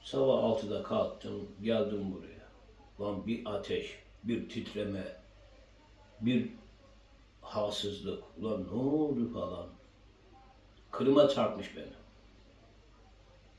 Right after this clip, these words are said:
Dört beş saat klimanın altında kaldım dükkanda.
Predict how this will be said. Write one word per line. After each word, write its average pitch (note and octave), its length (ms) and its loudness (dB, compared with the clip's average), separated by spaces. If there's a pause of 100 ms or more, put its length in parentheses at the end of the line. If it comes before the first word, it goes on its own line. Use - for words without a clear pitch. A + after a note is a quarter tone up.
Dört C3+ 240 6
beş B2 120 6
saat - 440 2
klimanın G#2+ 440 0
altında F#2+ 340 -6
kaldım - 360 -8
dükkanda. - 500 -14